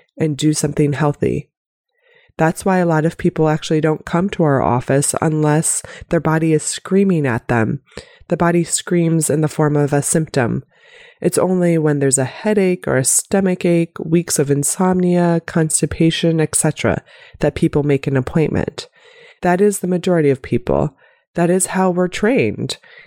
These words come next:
The actuality of going to a doctor when there's nothing wrong, when you're healthy, it doesn't cross people's mind.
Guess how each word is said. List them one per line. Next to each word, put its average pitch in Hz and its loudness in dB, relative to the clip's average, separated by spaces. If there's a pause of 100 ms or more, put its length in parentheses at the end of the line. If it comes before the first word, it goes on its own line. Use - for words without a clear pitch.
(300)
The - 0
actuality 170 0
of 165 0
going 156 0
to - -2
a 147 2
doctor 175 0
when 147 0
there's 147 0
nothing 147 0
wrong, 170 0
when 151 2
you're 131 2
healthy, 220 0
it 180 -2
doesn't 208 0
cross 185 0
people's 170 0
mind. 151 0